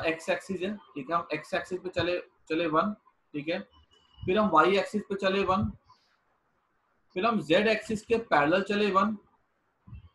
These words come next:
ठीक है, और हम यहाँ पहुँच गए। ये एक्स, ये वाई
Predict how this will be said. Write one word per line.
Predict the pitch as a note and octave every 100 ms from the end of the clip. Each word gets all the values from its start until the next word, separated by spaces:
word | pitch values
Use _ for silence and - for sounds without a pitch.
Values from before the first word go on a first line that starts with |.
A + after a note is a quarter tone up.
| _ _ _ -
ठीक | D3+
है, | F#3 F#3+ _ _ -
और |
हम | E3+ F3
यहाँ | D3+ D#3
पहुँच | D3 A#2 -
गए। | - _ _ _ _ B2
ये | D#3+ G3+ A#3 -
एक्स, | E3+ G#3 - - - - - _ _ _ _ _ _ _ -
ये | A2+ E3 F#3
वाई | F3+ F#3 G3+ A3 B3